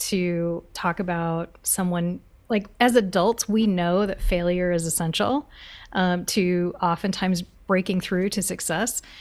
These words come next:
Uh, but I will never tell a child that they failed, right?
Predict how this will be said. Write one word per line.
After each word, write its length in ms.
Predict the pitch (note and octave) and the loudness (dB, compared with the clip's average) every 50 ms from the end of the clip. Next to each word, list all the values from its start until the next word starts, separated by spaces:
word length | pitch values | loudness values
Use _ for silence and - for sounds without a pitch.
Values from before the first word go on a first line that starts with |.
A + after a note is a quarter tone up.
| - - - - - | -20 -20 -20 -6 -2
Uh, 260 | A3 F#3+ F#3 F3+ F#3 | 0 2 2 2 0
but 320 | - F#3+ - G#3 F#3+ F#3 - | -2 -2 -2 0 0 0 0
I 120 | F#3+ F#3+ | 0 0
will 140 | F#3+ G3 G3 | 0 2 0
never 280 | G3 G3 G3 G#3+ A#3 | 0 0 2 2 2
tell 240 | A3 - G#3 F#3+ F#3+ | 0 0 -2 -4 -4
a 60 | F#3+ | -2
child 380 | F3 - E3+ E3 F#3+ F#3 F3 E3 | -2 -2 0 2 2 2 0 -2
that 100 | E3 - | -4 -4
they 140 | - E3 D#3+ | -4 -4 -4
failed, 580 | - - - F#3+ F3 E3+ - - - G#3 - - - | -6 -4 -2 0 0 0 -2 -6 -6 -8 -12 -14 -10
right? 360 | - - F#3+ G3 - - - | -6 -2 -2 0 -2 -2 -4